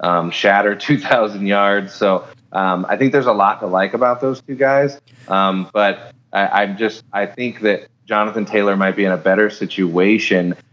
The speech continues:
um, to be like a C F P team, right, where they could make the college football playoff. I think Stanford would be a little bit more of a stretch,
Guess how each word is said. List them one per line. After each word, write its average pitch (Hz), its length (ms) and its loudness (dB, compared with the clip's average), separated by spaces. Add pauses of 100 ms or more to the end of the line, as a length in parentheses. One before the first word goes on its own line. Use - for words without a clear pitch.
(100)
um, 90 440 0
to 107 120 -2
be 98 200 2
like 95 200 2
a 92 40 -4
C 95 240 0
F 90 180 2
P 104 180 2
team, 80 320 -2
right, 85 240 2
where 90 100 2
they 87 120 2
could 87 120 -2
make 104 220 4
the 107 80 0
college 104 300 4
football 104 320 2
playoff. 98 460 2 (220)
I - 60 -4
think 104 200 -2
Stanford 101 560 0
would 90 120 -4
be 92 140 2
a 87 80 2
little 113 260 4
bit 113 160 0
more 110 220 2
of 104 100 0
a 101 40 -4
stretch, 98 540 0